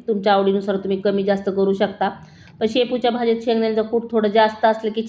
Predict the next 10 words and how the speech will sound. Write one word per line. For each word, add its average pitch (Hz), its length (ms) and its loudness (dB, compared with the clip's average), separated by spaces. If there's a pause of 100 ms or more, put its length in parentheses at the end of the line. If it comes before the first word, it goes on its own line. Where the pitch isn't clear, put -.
छानच 233 300 -2
लागतं, 208 380 0 (520)
त्यामुळं 208 360 2 (100)
थोडं 208 140 2
जास्तच 220 480 0
टाका. 202 300 2 (380)
तर 185 60 -2
एकदा 202 280 2
मिक्स 226 240 -2
केलं, 214 320 2